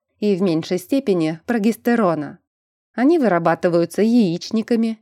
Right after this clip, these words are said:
яичками и надпочечниками. Мужские гормоны, в частности, тестостерон, иногда называют андрогенами. В организме женщин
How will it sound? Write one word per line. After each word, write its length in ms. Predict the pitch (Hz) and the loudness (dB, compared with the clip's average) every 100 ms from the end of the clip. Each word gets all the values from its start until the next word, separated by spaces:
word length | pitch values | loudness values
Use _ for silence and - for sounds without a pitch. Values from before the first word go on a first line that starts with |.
| _ | _
яичками 800 | 254 214 170 - - 226 226 220 | 2 2 0 -4 -2 0 -2 -4
и 100 | 311 | 0
надпочечниками. 1120 | 311 285 - 160 160 151 151 143 151 147 151 - _ _ _ _ _ _ - | 0 0 0 -2 -2 -8 -8 -6 -8 -8 -10 -18 _ _ _ _ _ _ -4
Мужские 400 | 220 - - 339 | -4 -2 0 2
гормоны, 720 | 220 190 196 165 156 156 165 _ _ | 4 2 0 0 -2 -4 -10 _ _
в 80 | |
частности, 720 | - 254 208 185 196 - 180 180 | -2 -2 0 -2 -2 -2 -2 -2
тестостерон, 840 | 226 - 208 - 240 202 147 139 - _ _ _ | -6 -4 -8 -2 -2 0 -2 -4 -12 _ _ _
иногда 440 | 180 165 160 233 | -6 -4 -2 2
называют 580 | 294 233 190 196 214 214 - | 2 2 2 2 2 -2 -2
андрогенами. 960 | 202 208 208 175 160 147 143 139 - _ _ _ _ _ _ | 0 0 0 2 0 0 -8 -10 -16 _ _ _ _ _ _
В 80 | 196 | -4
организме 560 | 196 214 214 190 185 | 0 0 2 2 0
женщин 600 | 202 269 269 - 170 170 | 0 0 0 -2 -4 -4